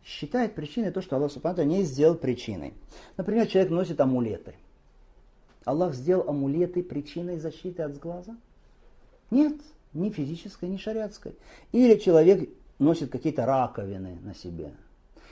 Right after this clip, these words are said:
Или человек какие-то веревочки завязывает себе на руки, или там на пальцы, или еще куда-то. Или вешает над воротами какой-то бычий череп.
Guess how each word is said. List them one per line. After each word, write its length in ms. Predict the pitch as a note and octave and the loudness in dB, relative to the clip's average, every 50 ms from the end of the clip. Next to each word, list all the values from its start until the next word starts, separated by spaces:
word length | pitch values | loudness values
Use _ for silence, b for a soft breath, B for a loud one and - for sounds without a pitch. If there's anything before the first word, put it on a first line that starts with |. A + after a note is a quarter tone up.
| b b b | b b b
Или 160 | E3+ F3 F#3 F3 | 4 6 6 6
человек 320 | - E3+ E3 E3 D#3+ D#3+ | 6 6 8 8 8 6
какие-то 320 | D#3 C#3 - D#3 D3 - | 4 0 0 0 0 0
веревочки 680 | C3+ C#3 D3 B2 G#2+ A#2+ C#3 C#3 B2+ A#2 - - - G#2+ | 2 2 2 2 4 4 4 4 2 0 -2 -6 -12 -8
завязывает 640 | G2+ B2 A2+ G#2 A#2 A#2+ A#2 A2+ G#2+ A2+ A2 G2+ | -6 -6 -4 -2 -2 -2 -2 -2 -4 -6 -8 -10
себе 220 | - - G#2 G#2+ A2 | -10 -10 -10 -10 -8
на 280 | G2+ G2 G2 G2 G2 | -8 -8 -10 -10 -10
руки, 280 | G2 G#2 G2 - - G#2+ | -10 -10 -10 -12 -10 -10
или 160 | G2+ G2 G2+ | -8 -8 -8
там 200 | - - F#2+ F#2+ | -8 -8 -8 -6
на 100 | G2+ G2+ | -6 -8
пальцы, 500 | - - G2 G2+ G2+ F#2+ - - G2 G2 | -6 -6 -4 -4 -4 -6 -6 -8 -8 -6
или 100 | G2+ G2+ | -6 -6
еще 200 | F#2+ - - F#2+ | -8 -8 -8 -10
куда-то. 480 | - - E2+ E2+ D#2 C#2 C2+ - - - - | -10 -10 -12 -12 -12 -12 -12 -14 -16 -10 -4
Или 520 | E3 F3 F#3 F3 E3+ E3 E3 E3+ F3 F3 B B B B B B - | 0 2 4 4 6 6 4 2 0 -2 B B B B B B -4
вешает 480 | A#2 D3+ F3+ F#3+ - - E3+ D#3 B2+ | 2 4 4 4 4 4 0 0 2
над 180 | C#3+ D#3 D3 C3+ | 2 2 2 4
воротами 540 | C#3 D3 C3+ C#3+ D#3 D#3+ D#3+ E3 C#3+ C3+ B2+ | 6 6 6 6 6 4 4 4 2 0 0
какой-то 240 | C3 C#3+ C3 - B2 | 0 -2 -2 -2 -4
бычий 400 | A2 G#2+ C3 C#3 - - A#2+ G#2 | -4 -4 -6 -4 -4 -6 -8 -8
череп. 500 | - - A2+ G#2+ G2 F#2+ F2+ - - | -8 -8 -8 -8 -8 -8 -10 -12 -16